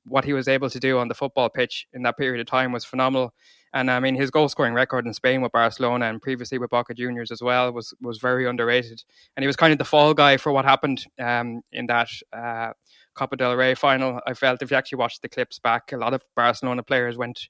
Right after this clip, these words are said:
kung fu <laughs> at the end of it, but it was Maradona who got all the blame. So,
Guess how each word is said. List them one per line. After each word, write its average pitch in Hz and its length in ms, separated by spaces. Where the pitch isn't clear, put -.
kung 139 280
fu 147 360
<laughs> - 500
at - 100
the 156 120
end 160 140
of 151 80
it, 151 160
but 147 100
it 147 40
was 139 120
Maradona 147 480
who 147 120
got 147 140
all 143 140
the 139 100
blame. 147 380
So, 156 520